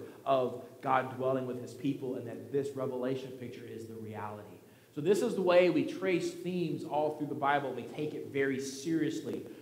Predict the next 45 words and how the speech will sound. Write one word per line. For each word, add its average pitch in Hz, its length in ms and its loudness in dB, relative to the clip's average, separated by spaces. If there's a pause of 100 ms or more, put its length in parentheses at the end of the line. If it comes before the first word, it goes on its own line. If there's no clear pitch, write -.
because - 220 -2
they 151 80 2
could 185 160 4
have 180 120 4
used 190 340 2
different 170 340 2
words. 151 460 6
Why, 165 320 4
under 160 140 -2
inspiration, 156 520 0
are 127 60 -8
they 127 120 -4
saying 131 280 -6
he 123 80 -8
built 139 360 -2
his 123 160 -8
tent? - 300 -10 (440)
They 120 80 -8
want 139 280 2
us - 80 -2
to - 120 -4
understand 131 680 -4
these 104 180 -8
things. 98 300 -10
So 104 60 -14
that's 143 140 2
what, - 140 -12
kind 175 140 2
of 156 60 2
what 120 100 2
biblical 120 300 0
theology 120 360 2
is 107 60 -10
about. 101 320 -2
So 120 100 -6
today, 226 720 6 (500)
I'm 151 60 -4
gonna 143 120 2
look 139 320 6
at 143 380 4 (800)
kind 170 160 2
of 170 60 4
this 170 180 0
idea 185 520 6
of 147 360 4